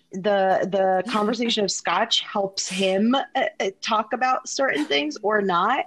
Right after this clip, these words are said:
Speaker 1: at least we can try. And honestly, if he's,
Speaker 2: We can try,
Speaker 1: if he's
Speaker 2: yeah.
Speaker 1: not taking the bait, then we'll be like, "All right, tell us everything about scotch," and then get off. Like the phone.
Speaker 2: Yeah, okay.
Speaker 1: Yeah,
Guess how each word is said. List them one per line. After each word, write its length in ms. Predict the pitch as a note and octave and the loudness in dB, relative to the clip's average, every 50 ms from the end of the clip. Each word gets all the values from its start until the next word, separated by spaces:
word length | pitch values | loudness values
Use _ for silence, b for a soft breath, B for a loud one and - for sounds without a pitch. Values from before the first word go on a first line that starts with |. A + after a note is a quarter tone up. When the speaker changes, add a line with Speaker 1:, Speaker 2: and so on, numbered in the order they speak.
| - | 0
Speaker 1:
at 140 | - G3 G3 | 0 0 0
least 240 | G#3+ B3 C#4+ - - | -2 -6 -8 -6 -4
we 60 | F4 | -2
can 160 | E4+ - A#3 | -2 -2 -2
try. 440 | - - G3+ G3 G3 F3+ D#3+ D#3+ E3 - | -2 -2 0 0 2 2 2 2 0 0
And 120 | - G3 G3 | 0 0 2
honestly, 460 | F#3+ G3 G#3 A3 G#3+ - A#3 A#3 A#3 | 2 2 0 -2 -4 -4 -4 -4 -4
if 80 | A3+ G#3+ | -4 -6
he's, 280 | G#3 G#3 G3+ F3+ - - | -8 -12 -12 -12 -12 -10
Speaker 2:
We 120 | - G#3+ A3 | -10 -8 -8
can 120 | G3 F3+ | -8 -10
try, 180 | - - - F#3+ | -6 -2 -2 -2
Speaker 1:
if 100 | - - | 0 0
he's 180 | G#3 G#3 F#3+ | 0 0 2
Speaker 2:
yeah. 80 | F#3+ A3 | 2 0
Speaker 1:
not 160 | G#3+ G#3 - | -2 -2 -2
taking 300 | - A#3 G#3+ - A3 G3+ | -2 -2 -2 -2 -2 -2
the 80 | G3 F#3 | -4 -2
bait, 340 | D#3+ E3+ F#3 F#3+ A#3 A#3 - | 0 2 2 2 0 0 -2
then 120 | A3 G#3 | 0 0
we'll 100 | G3+ G3 | 0 0
be 100 | F#3 F#3+ | 0 0
like, 140 | F#3 F#3 F#3 - | 0 -2 -2 0
"All 40 | G3 G#3+ | 0 0
right, 140 | G#3 F#3+ | 0 0
tell 160 | G3 - G3+ G#3 | 0 -2 -2 -2
us 100 | G3 A3 | 0 0
everything 300 | G#3+ G#3 G#3 G3+ G3+ F#3+ | -2 0 0 0 0 0
about 200 | G3+ G3 - - | 0 0 0 -2
scotch," 380 | - - F#3 F3+ F3+ F3 - F3+ | -4 -2 0 0 0 0 -2 -2
and 100 | E3+ D#3+ | -2 -2
then 220 | D#3+ D#3+ D#3 C#3 | -4 -6 -8 -4
get 180 | - F3 E3 D#3+ | -2 0 0 2
off. 440 | D#3 D3 B2+ - - - - - _ _ _ _ _ _ _ _ _ _ _ _ _ _ _ _ _ _ _ _ _ _ _ _ _ _ _ _ _ _ _ _ - | 2 2 0 0 -2 -6 -10 -16 _ _ _ _ _ _ _ _ _ _ _ _ _ _ _ _ _ _ _ _ _ _ _ _ _ _ _ _ _ _ _ _ -8
Like 160 | D#3+ D3+ _ | -8 -8 _
the 80 | F3 E3 | -12 -10
phone. 240 | - - E3 F3+ | -4 0 2 4
Speaker 2:
Yeah, 260 | F#3 E3+ D#3+ D3+ C#3+ - - | 4 6 6 4 2 0 -2
okay. 420 | - - - F4+ C#4 A3 G#3 B3+ C#4 C4+ - _ - | -4 0 2 4 4 4 2 0 -2 -8 -10 _ -2
Speaker 1:
Yeah, 240 | F#3+ F3 D3+ D3+ | -2 -2 -2 -4